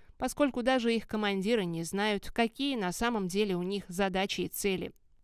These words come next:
Сейчас их оттеснили из Николаева и добивают под Херсоном.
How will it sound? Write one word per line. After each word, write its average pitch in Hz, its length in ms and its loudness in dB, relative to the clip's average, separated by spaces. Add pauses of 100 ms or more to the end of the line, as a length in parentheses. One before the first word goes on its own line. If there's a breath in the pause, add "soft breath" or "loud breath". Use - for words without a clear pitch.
Сейчас 330 420 2
их 294 160 0
оттеснили 262 680 0
из 196 120 -2
Николаева 214 720 2
и 214 280 0
добивают 214 520 2
под - 160 -4
Херсоном. 185 680 -2